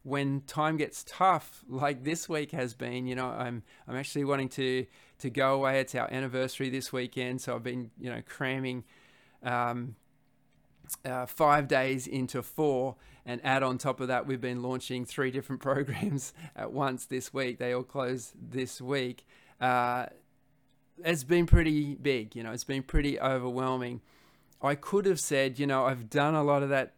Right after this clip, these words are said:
work in the past, I've put in the effort, I'm just gonna push through and I'm going to, um,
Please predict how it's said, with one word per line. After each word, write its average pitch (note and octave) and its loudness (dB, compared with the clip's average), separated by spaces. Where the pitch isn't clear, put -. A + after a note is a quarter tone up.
work C#3 2
in C3 -2
the A#2+ -6
past, C#3 0
I've A#2+ -6
put D3 -2
in C#3+ 0
the C3 -2
effort, C3 -4
I'm C3+ 0
just C#3 -2
gonna C3 0
push - -4
through C3 0
and B2 -4
I'm B2 -4
going B2 -4
to, B2 -4
um, A2+ -6